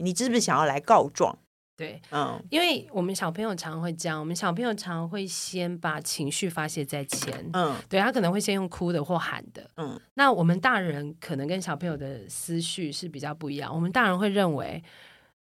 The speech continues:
Speaker 2: 你的情绪在前面的时候，我就不开心了。对，
Speaker 1: 哦。
Speaker 2: 因为我变成我要先安抚你的情绪。
Speaker 1: 对，
Speaker 2: 对。
Speaker 1: 小孩在哭闹的时候我就烦躁。
Speaker 2: 对，我们大人通常会烦躁，这个是事实，我们就不矫情了啦。
Speaker 1: 嗯。
Speaker 2: 好，所以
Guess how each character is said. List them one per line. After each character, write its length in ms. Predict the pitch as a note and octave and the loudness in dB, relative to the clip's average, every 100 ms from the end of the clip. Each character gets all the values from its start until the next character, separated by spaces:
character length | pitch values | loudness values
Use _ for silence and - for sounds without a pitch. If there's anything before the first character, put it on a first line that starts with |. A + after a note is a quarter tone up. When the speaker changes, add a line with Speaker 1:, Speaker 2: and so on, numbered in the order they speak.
| _ - | _ 0
Speaker 2:
你 240 | F3+ D3+ | 4 6
的 480 | D#3+ D3+ D3 B2+ - E3+ | 4 2 0 -6 -10 -6
情 300 | - G#3 - | 0 2 2
绪 220 | - A3 | 2 4
在 160 | G3+ F#3+ | 4 4
前 200 | E3+ C#3+ | 0 2
面 200 | E3+ D3 | 2 0
的 100 | D3 | -2
时 180 | - C#3 | -2 -2
候， 260 | C#3+ C3 G#2 | -2 -4 -4
我 120 | C#3+ | -4
就 120 | D#3 | -4
不 140 | D3+ | -4
开 260 | C#3 - A#2+ | -8 -8 -6
心 280 | - C3+ - | -6 -6 -8
了。 320 | - - E3+ - _ | -12 -14 -16 -18 _
对， 100 | E3+ | 2
Speaker 1:
哦。 20 | F3 | 6
Speaker 2:
因 60 | |
为 80 | A3 | 6
我 140 | G3+ | 6
变 120 | A3+ G3+ | 4 2
成 160 | F3 | 0
我 140 | D#3+ D3 | -2 0
要 160 | F3 | 2
先 220 | F#3+ F3+ D3+ | 2 0 0
安 160 | E3+ | -2
抚 120 | E3+ | -2
你 100 | C#3 | -4
的 100 | A#2 | -4
情 300 | A#2 C#3+ G2+ | -6 -6 -6
绪。 260 | - - A#2+ | -4 -4 -2
Speaker 1:
对， 260 | D#3 A#2 - | -2 -2 -4
Speaker 2:
对。 40 | - | -8
Speaker 1:
小 140 | - | 4
孩 100 | E3+ | 6
在 140 | A3 A3+ | 8 6
哭 180 | G#3+ G#3+ | 8 8
闹 160 | A3 | 8
的 60 | E3+ | 8
时 80 | F#3+ | 8
候 80 | |
我 40 | C4+ | 6
就 120 | F3 | 4
烦 260 | E3+ - D3+ | 2 2 4
躁。 140 | C#3+ | 4
Speaker 2:
对， 340 | G3+ F3 E3 - | 4 2 -2 -2
我 80 | F3+ | 2
们 120 | F3 | 4
大 160 | C4 A3 | 4 4
人 120 | F3 | 4
通 100 | F#3+ | 4
常 100 | E3 | 4
会 120 | E3+ | 2
烦 260 | E3 C3 - | 0 -6 0
躁， 160 | E3 | 0
这 100 | A3 | 4
个 80 | G#3+ | 2
是 140 | F3+ | 2
事 300 | F#3+ - F3 | 0 0 0
实， 360 | D3 - G#2 F2+ | 0 -2 -4 -6
我 60 | C#3 | -6
们 100 | E3 | -2
就 80 | |
不 140 | G#3 A3+ | 0 0
矫 240 | D#3 D#2+ | 0 -2
情 300 | - - - | -2 -4 -6
了 140 | F2+ - | -8 -8
啦。 100 | - | -4
Speaker 1:
嗯。 340 | D3 A#2+ - - | -4 -4 -6 0
Speaker 2:
好， 180 | C#3 - | 0 0
所 180 | - D#4+ | 2 6
以 240 | F#4 A3 | 8 6